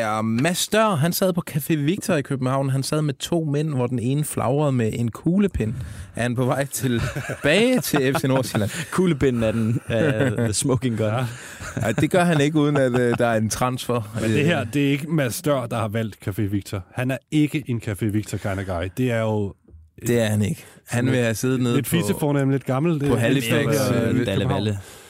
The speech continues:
Speaker 1: Dalle Valle eller Halifax,
Speaker 3: Ja.
Speaker 1: hvis det har stået til ham.
Speaker 3: Så det må være nogle... Øh,
Speaker 1: Eller
Speaker 3: det,
Speaker 1: Bones
Speaker 3: det,
Speaker 1: ude på
Speaker 2: Bones,
Speaker 1: Amager.
Speaker 2: ja, det tænker
Speaker 3: ja,
Speaker 2: jeg også.
Speaker 3: det er klart nogle agenter her, eller et eller andet, der har valgt det her sted og mødes med ham.
Speaker 1: Ja.
Speaker 3: Øhm.
Speaker 1: Øh, ja, jeg tror ikke, han skal tilbage til Nordsjælland.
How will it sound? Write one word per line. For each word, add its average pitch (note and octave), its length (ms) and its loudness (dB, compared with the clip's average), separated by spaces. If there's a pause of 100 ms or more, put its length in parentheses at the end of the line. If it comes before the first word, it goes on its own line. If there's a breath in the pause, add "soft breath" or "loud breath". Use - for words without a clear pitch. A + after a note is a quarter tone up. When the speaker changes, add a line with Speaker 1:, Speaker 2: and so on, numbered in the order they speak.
(280 loud breath)
Speaker 1:
Dalle B2 200 2
Valle C3+ 240 4
eller C3 200 2
Halifax, B2 340 0 (180)
Speaker 3:
Ja. - 40 -10
Speaker 1:
hvis A2+ 100 -6
det - 60 -6
har A2+ 80 -2
stået A2+ 220 -2
til A2+ 100 0
ham. A2 260 -2
Speaker 3:
Så - 160 -6
det G#2 160 -4
må G#2+ 80 -4
være G#2 160 -2
nogle... G#2 300 0
Øh, G2 460 0
Speaker 1:
Eller F#2+ 60 -4 (160)
Speaker 3:
det, G#2 60 -4
Speaker 1:
Bones C3 280 0
Speaker 3:
det, A2+ 60 4
Speaker 1:
ude A2 80 2
på A#2 60 2
Speaker 2:
Bones, A#2 180 0
Speaker 1:
Amager. F#2+ 140 0
Speaker 2:
ja, F#2+ 60 -2
det F#2+ 100 -4
tænker - 180 -4
Speaker 3:
ja, F#2+ 40 -2
Speaker 2:
jeg F#2 60 -2
også. F2+ 140 -10
Speaker 3:
det A2+ 60 0
er A2 80 -2
klart D3 220 -2
nogle B2+ 180 2
agenter A#2 360 0
her, A2 240 0
eller G#2 260 -2
et G#2 60 0
eller G#2 140 -2
andet, G2 200 -2
der G2 280 -2
har G2+ 120 -2
valgt G2+ 260 -4
det G2 80 0
her G2+ 80 0
sted F#2+ 180 -4
og G2 240 -2
mødes G2 260 -2
med G2 100 -2
ham. G2 180 -4 (140)
Speaker 1:
Ja. B2+ 140 0 (760 loud breath)
Speaker 3:
Øhm. E2+ 180 -6
Speaker 1:
Øh, G#2+ 80 -2
ja, F#2+ 760 -4
jeg G#2 100 -2
tror - 140 -2
ikke, C3+ 100 0
han C#3 80 2
skal A2+ 140 -6
tilbage A#2 260 -2
til B2+ 120 0
Nordsjælland. A2+ 500 -2